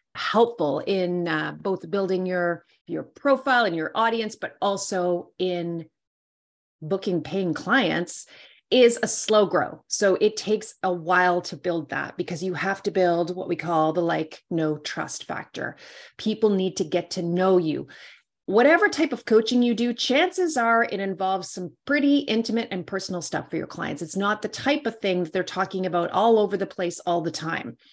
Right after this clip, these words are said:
I know that as a burnout and alcohol coach, those are two topics that women don't talk about very often. And to expect someone to see, like, one post from me on social media and then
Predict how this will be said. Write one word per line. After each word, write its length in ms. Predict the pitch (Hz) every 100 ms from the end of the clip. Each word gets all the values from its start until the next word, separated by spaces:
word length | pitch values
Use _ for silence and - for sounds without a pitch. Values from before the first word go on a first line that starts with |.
| - - -
I 120 | - 196
know 180 | 196
that 140 | 196 180
as 100 | 170
a 60 |
burnout 400 | 156 196 196 190
and 80 | 185
alcohol 420 | 240 254 226 190
coach, 480 | 175 190 180 175 - - -
those 140 | 277 311
are 80 | 233
two 280 | - 269
topics 440 | - 202 208 196 -
that 120 | 175
women 400 | 170 202 214 196
don't 380 | 139 180 202 -
talk 240 | 196 240
about 260 | 185 151 151
very 240 | 165 160
often. 440 | 156 151 - 165 156
And 520 | - 175 175 180 180 - - - _ _ -
to 480 | - 214 208 196 -
expect 640 | 196 - - 254 320 -
someone 720 | - 208 180 160 151 151 156 156 - _ _ -
to 340 | 220 202 190
see, 480 | - - 247 233 226
like, 320 | 196 170 147
one 260 | 170 285 285
post 300 | 254 269 -
from 140 | 233
me 100 | 220
on 140 | 208
social 320 | 190 196 - 175
media 480 | 185 214 254 262 -
and 160 | 190
then 260 | 196 190